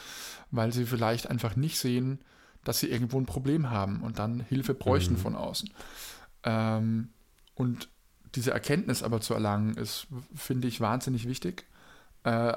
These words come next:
Speaker 1: und gleichzeitig wahnsinnig wertvoll, weil du da ja viel mitnimmst. Wie beispielsweise den Grundgedanken, ähm,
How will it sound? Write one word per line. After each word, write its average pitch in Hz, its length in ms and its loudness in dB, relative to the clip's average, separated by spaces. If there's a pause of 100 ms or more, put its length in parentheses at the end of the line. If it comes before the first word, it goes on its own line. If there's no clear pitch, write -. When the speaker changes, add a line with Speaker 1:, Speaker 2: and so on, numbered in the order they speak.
(100)
Speaker 1:
und 123 140 -2
gleichzeitig 123 460 0
wahnsinnig 117 480 0
wertvoll, 117 680 -2
weil 113 160 0
du 117 380 -4 (260)
da 117 160 0
ja 147 160 0
viel 139 200 0
mitnimmst. - 460 -4 (520)
Wie 135 240 2
beispielsweise 127 760 0
den 127 140 0
Grundgedanken, 123 800 -2 (1120)
ähm, 107 520 2